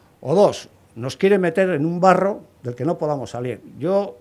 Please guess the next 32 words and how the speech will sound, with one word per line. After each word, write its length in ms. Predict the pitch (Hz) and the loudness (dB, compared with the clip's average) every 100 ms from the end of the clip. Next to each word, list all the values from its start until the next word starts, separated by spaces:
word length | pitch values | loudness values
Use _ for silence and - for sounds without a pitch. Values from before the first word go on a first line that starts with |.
| - | -20
vuelvo 480 | 143 143 185 190 | -6 -2 0 0
a 60 | 175 | 0
reiterar 460 | 156 139 143 156 160 | -2 -6 -6 -6 -6
lo 140 | 143 | -8
que 60 | 151 | -8
antes 280 | 285 156 147 | -8 -10 -8
he 60 | |
comentado. 600 | 143 143 113 143 127 95 - _ _ _ - | -8 -8 -6 -4 -6 -8 -16 _ _ _ -10
Yo 100 | 180 | -6
tengo 180 | 226 208 | -4 -2
la 80 | |
impresión 400 | 175 156 139 175 | -2 -4 -8 -6
de 80 | 170 | -6
que 100 | 123 | -6
hay 60 | 180 | -6
mucho 380 | 143 220 220 190 | -4 -6 -6 -6
miedo 180 | 202 170 | -2 -2
a 20 | |
debatir 360 | 156 147 175 - | -4 -4 -8 -8
con 120 | 117 | -8
la 60 | |
izquierda 260 | 120 190 190 | -8 -6 -4
abertzale 440 | 170 - - 160 | -4 -6 -8 -8
y 20 | 127 | -6
con 140 | 131 | -8
el 80 | 127 | -8
independentismo 600 | 127 127 131 139 190 208 | -10 -8 -10 -8 -8 -6
en 60 | 151 | -4
términos 300 | 196 208 170 | -4 -2 -4
de 80 | |
proyecto 280 | 160 156 147 | -4 -4 -6
político, 400 | 117 113 104 - | -8 -10 -12 -16